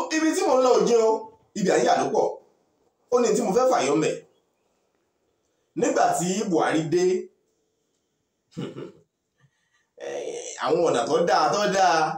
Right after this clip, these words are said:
ibẹ̀ ni wọ́n mú rìn. Ṣàngó ń bẹ ńbẹ̀, ẹ ń bá mọ Ṣàngó,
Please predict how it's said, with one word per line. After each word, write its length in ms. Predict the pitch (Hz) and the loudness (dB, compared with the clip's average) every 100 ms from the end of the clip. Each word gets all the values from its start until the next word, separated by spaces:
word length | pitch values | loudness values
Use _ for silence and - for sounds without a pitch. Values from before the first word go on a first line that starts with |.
| - _ | -12 _
ibẹ̀ 260 | 151 147 | -4 0
ni 60 | - | 0
wọ́n 180 | 165 180 | 2 2
mú 100 | 165 | 2
rìn. 200 | 151 127 - _ _ _ _ _ _ - | 2 0 -6 _ _ _ _ _ _ -4
Ṣàngó 380 | 294 302 269 | 0 2 2
ń 120 | 254 247 | 2 2
bẹ 80 | 269 | 2
ńbẹ̀, 280 | 330 285 - - | 2 2 0 -2
ẹ 100 | - | -4
ń 60 | 254 | -2
bá 100 | 262 | 0
mọ 120 | 254 220 | 0 0
Ṣàngó, 400 | 269 262 233 | 2 0 2